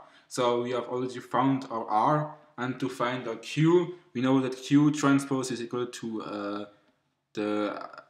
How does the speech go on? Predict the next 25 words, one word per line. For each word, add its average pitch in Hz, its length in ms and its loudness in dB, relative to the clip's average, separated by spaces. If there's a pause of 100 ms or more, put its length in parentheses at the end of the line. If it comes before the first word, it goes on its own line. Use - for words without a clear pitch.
(160)
um, 110 760 -2 (100)
um, 101 540 -8 (600)
J 120 460 2
three 123 400 -6
times 113 260 -8
J 117 260 -4
two 117 340 -4
times 107 420 -12
J 107 240 -8
one, 113 300 -4
or 104 140 -10
if - 220 -14
you 107 240 -8
read 107 200 -8
it - 200 -12 (200)
this 107 240 -10
way, 107 220 -8 (260)
J 110 220 -2
one 113 400 -2
times 107 260 -8
J 107 260 -4
two, 113 400 -8 (480)
uh, 98 380 -8 (120)
uh, 101 220 -8 (580)
uh, 98 280 -6